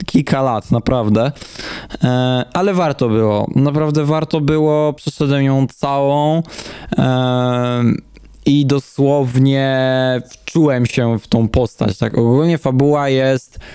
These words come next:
o Arturze Morganie. Arthur Morgan to jest, y,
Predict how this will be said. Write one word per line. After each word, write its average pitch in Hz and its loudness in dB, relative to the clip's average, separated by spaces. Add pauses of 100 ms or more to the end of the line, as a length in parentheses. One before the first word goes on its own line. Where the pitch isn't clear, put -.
(440)
o 113 0
Arturze 185 -2
Morganie. 131 0 (680)
Arthur 190 0
Morgan 135 2
to 135 0
jest, 123 -2
y, - 2